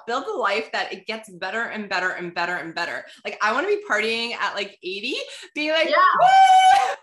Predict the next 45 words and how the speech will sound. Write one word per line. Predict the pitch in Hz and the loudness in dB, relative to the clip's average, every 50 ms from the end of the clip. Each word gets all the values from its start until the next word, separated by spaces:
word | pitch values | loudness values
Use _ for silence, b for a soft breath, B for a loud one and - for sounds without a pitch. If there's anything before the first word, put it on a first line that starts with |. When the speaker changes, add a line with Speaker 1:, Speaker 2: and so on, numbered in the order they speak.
| - 622 | 2 4
Speaker 1:
<laughs> | 571 370 359 | 4 4 4
And | 320 - | 2 2
being | 466 480 453 302 | 2 2 4 4
like, | 359 370 370 370 | 2 2 0 0
"It's | - - 571 571 - | -2 -2 -2 -2 -2
Speaker 2:
Yeah. | - | -2
Speaker 1:
only | - - 587 - 587 554 571 587 | 0 2 2 2 2 0 -2 -2
getting | 554 554 571 508 480 453 | -2 0 -2 -2 -2 -2
better." | 453 539 554 571 571 539 523 523 508 508 571 571 - - 440 - - 440 440 - | -2 0 0 0 -2 -2 -2 -2 -2 -2 -2 -4 -6 -8 -8 -6 -6 -6 -6 -6
<laughs> | 427 453 - | -8 -2 -2
Speaker 2:
I, | 240 302 302 - - 277 | -2 0 -2 -2 -2 -2
I | 277 - - - - - | 0 -2 -2 -2 -2 -2
honestly | 285 294 311 - - - 403 370 359 349 | 0 0 0 -2 -4 -6 -8 -8 -8 -10
think | 320 302 302 - - | -12 -10 -10 -6 -4
every | 220 202 - 269 285 277 | -4 -4 -4 -6 -8 -8
year | 269 269 277 285 | -8 -8 -8 -8
of | 262 269 | -8 -8
my | 254 247 | -8 -8
life | 247 247 233 - - 226 | -8 -8 -8 -10 -10 -10
has | 226 214 | -12 -8
gotten | 208 226 220 226 214 214 202 | -4 0 0 0 0 0 -2
better. | 214 214 208 208 196 190 196 | -2 0 0 0 0 -2 -2
It's | 240 220 - 202 185 | -4 -6 -6 -8 -10
different. | - 220 247 285 - - - 269 269 294 339 359 _ _ _ _ | -4 -4 -4 -4 -4 -8 -10 -12 -12 -12 -14 -18 _ _ _ _
Speaker 1:
Different. | - - - - - - - | -18 -16 -14 -14 -16 -14 -14
Speaker 2:
Like, | 233 233 220 - _ 277 | -14 -16 -16 -8 _ -4
I, | 294 - - - - - | -2 -2 -2 -4 -4 -6
I | - 185 - 262 302 311 330 | -4 -4 -4 -4 -6 -8 -10
can't | 339 330 320 320 311 302 - _ _ _ _ | -8 -8 -8 -8 -10 -12 -16 _ _ _ _
party | 285 277 277 285 269 254 | -10 -8 -8 -6 -6 -6
like | 247 214 208 254 | -6 -6 -6 -6
I | 233 226 | -8 -8
used | 226 233 - - - | -10 -12 -16 -16 -14
to. | 269 277 247 - - | -12 -10 -8 -4 0
I | - - - 311 | 0 0 0 0
know | 330 330 277 277 | 0 0 0 0
it. | 285 285 | -2 0
I'm | 262 226 240 | -2 -2 -2
the | - - - | -4 -6 -8
first | 247 247 254 - - | -8 -8 -8 -8 -6
to | 254 254 | -6 -6
admit | 254 233 226 - | -6 -6 -4 -4
it, | 320 - 226 | -4 -4 -4
but, | 254 226 | -4 -2
like, | 220 214 202 208 | -2 -2 -2 -2